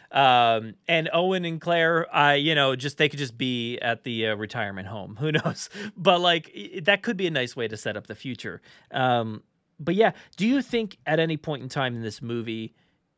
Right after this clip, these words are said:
it comes to light that she's a clone? Uh, more so than just, like, one or two characters? Do you think it g-, gets further than that? Um, that cloning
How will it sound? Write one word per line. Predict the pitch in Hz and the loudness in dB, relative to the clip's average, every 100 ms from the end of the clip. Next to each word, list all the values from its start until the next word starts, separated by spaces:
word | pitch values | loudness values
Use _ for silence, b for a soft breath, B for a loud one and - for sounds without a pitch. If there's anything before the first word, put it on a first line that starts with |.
| _ | _
it | 131 - | -8 -6
comes | 143 127 127 | -6 -6 -6
to | - | -6
light | 110 107 117 127 - | -6 -2 -4 -6 -8
that | 120 | -8
she's | - 120 117 | -6 -8 -8
a | |
clone? | - 127 120 123 127 _ - | -10 -10 -8 -10 -14 _ -8
Uh, | 113 113 110 107 104 104 - _ _ _ _ _ _ 113 | -4 -2 -4 -4 -6 -6 -8 _ _ _ _ _ _ -10
more | 139 139 135 | -6 -2 -2
so | - 135 | 2 2
than | 120 113 | 2 -2
just, | 117 113 139 | -4 -6 -4
like, | 107 - | -4 -6
one | 127 117 117 | -12 -8 -6
or | 110 | -6
two | - 117 | -8 -10
characters? | - 120 117 135 123 123 | -4 -4 -2 -6 -6 -6
Do | 127 | -4
you | |
think | 135 127 | -4 -4
it | - - - | -8 -10 -12
g-, | - - | -12 -8
gets | 139 - | -10 -8
further | - 127 127 139 | -4 -4 -2 -6
than | 147 143 | -4 -4
that? | 147 - _ _ _ _ _ - | -4 -6 _ _ _ _ _ -4
Um, | 131 123 113 110 113 | 2 6 6 4 -4
that | - 117 | -4 -4
cloning | - 131 123 | -2 -6 -4